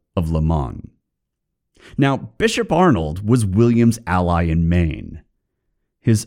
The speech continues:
only ally in Maine. Pretty much everyone else in that county f***ing hated him, and for good reason.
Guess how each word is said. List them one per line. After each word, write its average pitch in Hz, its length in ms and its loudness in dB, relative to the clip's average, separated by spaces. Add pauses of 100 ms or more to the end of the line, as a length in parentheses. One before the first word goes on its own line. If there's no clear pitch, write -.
(100)
only 110 640 2 (220)
ally 73 500 -4
in 80 220 -4
Maine. 67 400 -10 (960)
Pretty 277 200 0
much 233 180 0
everyone 170 340 2
else 131 220 0
in 113 60 2
that 95 180 -2
county 98 260 0
f***ing 117 440 2
hated 95 320 2
him, - 360 -10
and 165 220 -2
for 180 140 0
good 131 360 4
reason. 92 520 0